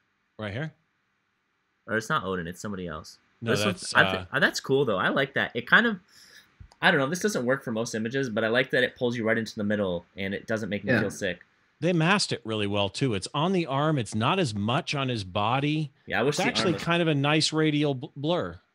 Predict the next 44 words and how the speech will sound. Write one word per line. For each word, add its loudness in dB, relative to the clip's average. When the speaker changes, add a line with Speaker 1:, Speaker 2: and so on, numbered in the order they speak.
Speaker 1:
It's -16
not -8
bad. -4
I -4
like -8
that. -14
Which -8
one -2
were -4
you -2
talking -6
about? -10
Oh, -20
Speaker 2:
That -4
Speaker 1:
look -2
Speaker 2:
was, -4
Speaker 1:
at -6
this -10
one. -14
Speaker 2:
that's -2
all -4
it -4
was. -8
Well, -6
they 4
went 0
deep. -2
That's 6
another 2
whole 0
image. -4
This 2
looks, 0
Speaker 1:
Yeah. -14
Speaker 2:
this -2
reminds 0
me -4
of, -4
like, -4
a, -6
like, -16
a -10
basketball -6
player -10